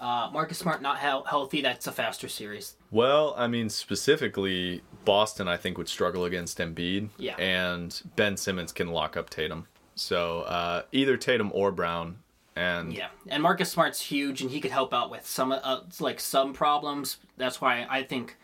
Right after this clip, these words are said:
Speaker 1: they could go six or seven, but
Speaker 2: Yeah.
Speaker 1: they're, they're gonna lose that series no matter what.
Speaker 2: Yep.
Speaker 1: Brooklyn wins. Brooklyn beats them. Um,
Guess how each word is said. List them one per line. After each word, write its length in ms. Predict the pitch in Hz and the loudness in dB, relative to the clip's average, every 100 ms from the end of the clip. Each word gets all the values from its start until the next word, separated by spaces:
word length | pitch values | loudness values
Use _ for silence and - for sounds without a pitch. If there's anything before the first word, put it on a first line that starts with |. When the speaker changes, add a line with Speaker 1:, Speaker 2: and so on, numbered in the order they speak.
| _ _ - | _ _ -2
Speaker 1:
they 120 | 131 | 0
could 320 | 131 - 143 | 0 -4 -2
go 140 | 143 135 | 0 0
six 280 | - - - | -2 -4 -4
or 60 | |
seven, 580 | 151 170 165 180 175 175 - | 0 0 0 0 0 -4 -6
but 140 | 117 | -4
Speaker 2:
Yeah. 80 | 143 | -2
Speaker 1:
they're, 100 | 147 | 0
they're 180 | 151 190 | 2 2
gonna 140 | 175 | 2
lose 180 | 131 120 | 0 -2
that 120 | 123 | -6
series 240 | - 117 123 | -4 -6 -4
no 60 | |
matter 200 | 113 110 | -6 -4
what. 280 | 107 107 104 _ - | -4 -6 -6 _ -6
Speaker 2:
Yep. 180 | 113 - _ _ | -6 -6 _ _
Speaker 1:
Brooklyn 500 | - 180 180 180 151 | 2 2 4 2 2
wins. 380 | 131 123 120 117 | 0 -2 -4 -6
Brooklyn 300 | - 127 131 | -6 -4 -4
beats 240 | 113 104 - | -4 -6 -6
them. 300 | 101 104 120 _ _ _ _ _ - | -6 -8 -12 _ _ _ _ _ -4
Um, 460 | 117 113 110 113 | -2 0 -4 -10